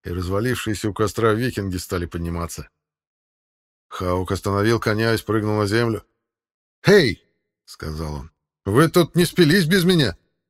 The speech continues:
Ивар принялся слезать с седла. К его удивлению, это оказалось даже сложнее, чем забраться в него.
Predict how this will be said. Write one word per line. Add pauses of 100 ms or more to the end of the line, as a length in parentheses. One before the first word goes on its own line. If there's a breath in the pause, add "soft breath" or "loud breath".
(760)
Ивар
принялся
слезать
с
седла. (400)
К
его
удивлению,
это
оказалось
даже
сложнее,
чем
забраться
в
него.